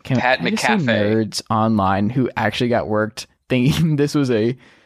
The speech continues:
Speaker 2: Could you
Speaker 1: A
Speaker 2: imagine
Speaker 1: shoot?
Speaker 2: thinking this was a shoot?
Speaker 1: Oh
Speaker 2: How
Speaker 1: my
Speaker 2: dumb
Speaker 1: God.
Speaker 2: do you have to be?
Speaker 1: I mean,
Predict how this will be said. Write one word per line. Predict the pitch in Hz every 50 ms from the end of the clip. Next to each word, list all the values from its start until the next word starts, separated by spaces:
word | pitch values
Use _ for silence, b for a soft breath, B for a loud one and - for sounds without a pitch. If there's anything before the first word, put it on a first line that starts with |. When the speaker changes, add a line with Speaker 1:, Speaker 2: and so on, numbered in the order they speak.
| b b - -
Speaker 2:
Could | - 165
you | 165 151
Speaker 1:
A |
Speaker 2:
imagine | 135 120 110 104 220 170 175
Speaker 1:
shoot? | 202 226 208
Speaker 2:
thinking | - 117 113 110 113
this | 110 110 107 -
was | 117 107
a | 107 101
shoot? | - - 98 95 95 113 - - - _ -
Speaker 1:
Oh | 165 156
Speaker 2:
How | 147
Speaker 1:
my | 151 139 135
Speaker 2:
dumb | 120 101
Speaker 1:
God. | 117 120 117 110 110
Speaker 2:
do | 104
you | 101
have | 98 98 -
to | - 104
be? | - 98 95 98 104 - - _ b b b b b b b b b b b _
Speaker 1:
I | 143 170
mean, | 175 170 165 160 156 151 147 143 139 -